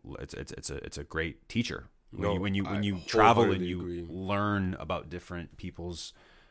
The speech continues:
Speaker 1: perspectives and experiences, like, that's important.
Speaker 2: And you ha-, it's like, it's not even like, "Oh, I'm go-," like, you have to.
Speaker 1: Yeah.
Speaker 2: If you're, like,
Speaker 1: You're
Speaker 2: avidly,
Speaker 1: forced to.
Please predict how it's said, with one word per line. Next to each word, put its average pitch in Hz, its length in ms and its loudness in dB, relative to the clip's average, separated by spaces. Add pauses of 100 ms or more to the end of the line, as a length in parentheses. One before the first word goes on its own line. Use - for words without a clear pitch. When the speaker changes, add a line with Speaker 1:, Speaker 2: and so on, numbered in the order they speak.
(120)
Speaker 1:
perspectives 82 800 -6
and 78 280 -6
experiences, 80 800 -8
like, 71 160 -8 (100)
that's 85 240 2
important. 90 480 -4 (300)
Speaker 2:
And 120 80 4
you 113 100 6
ha-, 120 60 4
it's 127 180 2
like, 139 140 6
it's 139 120 4
not 147 80 6
even 139 160 6
like, 107 240 4
"Oh, 113 380 4
I'm 110 180 -2
go-," 110 160 -2
like, 101 160 -2
you 104 140 0
have 95 420 -4
to. - 160 -16 (220)
Speaker 1:
Yeah. 180 200 10
Speaker 2:
If 120 120 0
you're, 127 120 8
like, 120 200 4
Speaker 1:
You're 120 80 8
Speaker 2:
avidly, 113 100 6
Speaker 1:
forced 208 300 10
to. - 180 -6